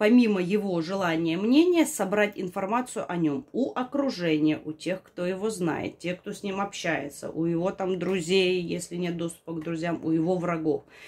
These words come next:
у его бывших, у его настоящих. Если нет, вот знаете, вот вплоть до того, что вот провести какое-то свое мини-расследование, а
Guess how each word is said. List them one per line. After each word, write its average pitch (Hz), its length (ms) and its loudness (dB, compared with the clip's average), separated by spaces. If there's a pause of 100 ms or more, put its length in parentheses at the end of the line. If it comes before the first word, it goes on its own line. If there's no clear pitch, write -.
(240)
у 214 100 2
его 220 280 6
бывших, 226 540 0 (100)
у 220 80 -2
его 208 280 2
настоящих. 185 920 -2 (320)
Если 254 480 2
нет, 349 260 6
вот 226 160 -4
знаете, 349 300 0
вот 185 140 -4
вплоть 247 360 -4
до 202 100 -10
того, 349 220 -2
что 440 160 -4
вот 196 160 -8
провести 190 380 -4
какое-то 190 400 -6
свое 185 420 0
мини-расследование, 208 1120 4
а 190 60 2